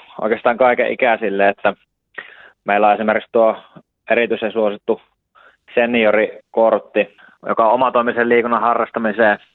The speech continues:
tarkoitettu jyväskyläisen yli kuusikymmentäviisivuotiaille, ja, ja tota, sen pystyy vaikka sitten lahjakortin avulla hommaamaan,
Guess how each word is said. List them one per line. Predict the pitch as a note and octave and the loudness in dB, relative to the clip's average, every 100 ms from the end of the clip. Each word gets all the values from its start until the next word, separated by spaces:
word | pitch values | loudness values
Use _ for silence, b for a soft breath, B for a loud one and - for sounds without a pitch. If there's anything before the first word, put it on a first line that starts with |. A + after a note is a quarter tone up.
| _ _ - | _ _ -2
tarkoitettu | A2 G#2+ G#2+ G#2+ A#2+ G#2 _ _ - - - | -2 0 -4 -2 -4 -4 _ _ -20 -20 -10
jyväskyläisen | G#2 A2+ - G#2 G#2 G#2 G2+ | -2 -2 -2 -2 -2 0 -2
yli | G#2 | -2
kuusikymmentäviisivuotiaille, | - G#2+ - - A2 G#2 - G2 F#2 F#2+ F#2 F#2+ | -2 -4 -4 -4 0 0 -2 -4 -2 -2 0 0
ja, | F#2 _ _ _ _ _ _ _ _ - | 0 _ _ _ _ _ _ _ _ -18
ja | F2+ E2+ | -12 -10
tota, | F2 F#2+ F2+ B B B B | -4 -2 -2 B B B B
sen | G#2 F#2+ | -8 -4
pystyy | G2+ - G2 | -4 0 0
vaikka | G2 - G2 | 0 -2 -12
sitten | F#2+ F#2+ - - _ B B B B B _ G#2+ | -4 -4 -4 -10 _ B B B B B _ -2
lahjakortin | A2 G#2+ G2+ G2 F#2+ F#2+ - _ _ _ - | -2 0 -2 0 0 -2 -4 _ _ _ -6
avulla | F#2+ G2+ G2 F#2+ B B B B - | -2 0 0 -2 B B B B -2
hommaamaan, | A2+ G#2 G2 F#2+ F#2 F#2 - | -2 0 0 0 0 -2 -4